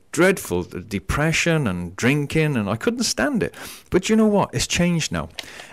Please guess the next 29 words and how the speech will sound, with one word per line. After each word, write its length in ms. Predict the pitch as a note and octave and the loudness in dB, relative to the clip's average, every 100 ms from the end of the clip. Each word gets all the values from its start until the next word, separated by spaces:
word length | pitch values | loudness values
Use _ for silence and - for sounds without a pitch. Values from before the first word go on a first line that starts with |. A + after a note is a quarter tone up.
| - | 0
And 160 | C#3 | 2
I 80 | C#3 | 4
know 180 | E3+ G#3 | 6 6
a 20 | |
lot 120 | E3+ | 6
of 100 | C3+ | 4
people 160 | - A2+ | 2 -2
still 260 | - E3 E3+ | 0 4 4
don't 140 | C#3+ | 4
wanna 140 | B2 | 2
see 240 | G#2+ - D#3+ | 0 0 0
this 160 | G2+ | 0
stuff, 420 | - - - - - _ _ _ _ _ - - | -4 -6 -6 -8 -18 _ _ _ _ _ -18 -6
but 140 | A2+ | -2
I 60 | C#3 | 0
wanna 220 | F3 E3 | 0 -2
tell 200 | - C3+ | -2 -2
you 80 | C3 | -2
this. 320 | C3 F#2 - - - - - - | -2 -4 -8 -16 -20 -20 -14 -2
Actually, 440 | F#3+ - D3 B2+ | -2 0 0 2
realizing 520 | C3+ F#3 D#3+ C#3 C3 | 4 4 4 2 0
this 140 | G#2+ - | -2 -4
stuff 380 | - B2+ - - | 0 0 0 -4
is 140 | A#2 | -4
not 180 | D3 G#3 | -4 -4
depressing. 580 | A#2 A2 C#3 C3+ D#2+ D#2+ | -6 -6 -8 -8 -8 -10
It's 240 | - A#2 - | -8 -6 -4
absolutely 880 | - F#3+ - - E3+ B2 F2 - G#2 | -2 -2 -2 0 0 0 -6 -6 -4
liberating. 760 | G#2 D3 E3+ C#3+ F#2 - - - | -2 -2 0 0 0 -4 -12 -14